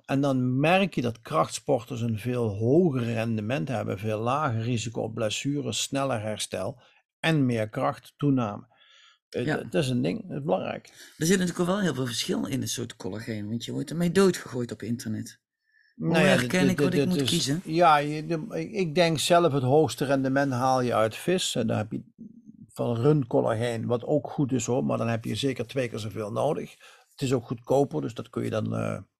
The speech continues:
Speaker 1: aan bekijken. Eh, vitamine C is essentieel. Als ik geen C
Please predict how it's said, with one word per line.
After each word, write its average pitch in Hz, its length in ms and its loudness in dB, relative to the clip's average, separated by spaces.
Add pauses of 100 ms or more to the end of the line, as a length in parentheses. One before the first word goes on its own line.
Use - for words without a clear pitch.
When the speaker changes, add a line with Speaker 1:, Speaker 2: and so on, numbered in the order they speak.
(400)
Speaker 1:
aan 107 180 -4
bekijken. 127 440 -2 (760)
Eh, 127 300 2 (140)
vitamine 156 520 4
C - 160 2
is 165 240 2
essentieel. 151 640 -2
Als 120 140 -2
ik 113 100 -6
geen 135 220 2
C 120 40 -2